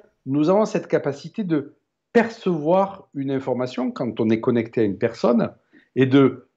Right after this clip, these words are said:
prendre, par exemple, comme on va sélectionner, euh, Chéri F M, eh bien, quand on est connecté à cette personne, on va avoir un relais informationnel qui est le relais de son histoire.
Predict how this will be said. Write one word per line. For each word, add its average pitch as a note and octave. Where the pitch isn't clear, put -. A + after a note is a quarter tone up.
prendre, F#3+
par C#3
exemple, D#3
comme B2+
on B2
va D#3
sélectionner, C#3
euh, A2
Chéri A#2+
F -
M, G3+
eh G#2
bien, E3+
quand C3+
on C#3
est D3
connecté C3+
à A#2
cette -
personne, G#3
on C#3+
va C#3+
avoir C#3
un A#2+
relais C#3+
informationnel B2
qui D3+
est G3
le B2
relais D3
de C#3
son B2+
histoire. A#2